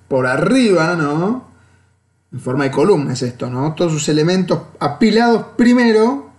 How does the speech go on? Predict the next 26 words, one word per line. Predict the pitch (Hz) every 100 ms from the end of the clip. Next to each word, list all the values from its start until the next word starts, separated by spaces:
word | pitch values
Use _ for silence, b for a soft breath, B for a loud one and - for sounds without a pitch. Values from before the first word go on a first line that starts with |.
| -
y | 240
después | 151 120 - 339 262
los | 147 113
de | 123
beta | 127 120 127
sub | 120 120
dos. | 120 - - _ b b b -
Para | 170 170
que | 185
entonces, | 190 208 135 139 127 -
haciendo | - 135 175 156 127 120 -
X | 175 151 156 -
sub | 170
uno | 196 180 131 110 -
por | 117 117
beta | 131 135 139 147
sub | - 160
uno | 170 190 147 117 110 - -
más | 131 135 139 135
X | 165 151 160 156
sub | 175 160
dos | 185 185 131 - -
por | 123 127
beta | 135 139 175
sub | 208 208
dos, | 143 131 160 -